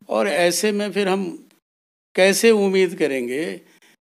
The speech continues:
कि पत्रकारिता अपने पुराने दौर को याद करते हुए प्रभावी भूमिका में आएगी,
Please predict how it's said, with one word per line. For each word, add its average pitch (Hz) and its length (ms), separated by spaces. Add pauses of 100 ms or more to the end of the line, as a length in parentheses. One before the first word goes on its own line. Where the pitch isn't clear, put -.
(580)
कि 175 80
पत्रकारिता 165 1120 (1080)
अपने 160 300
पुराने 160 500
दौर 156 280
को 156 180
याद 143 260
करते 135 340
हुए 135 200
प्रभावी 143 460
भूमिका 139 420
में 135 140
आएगी, 123 480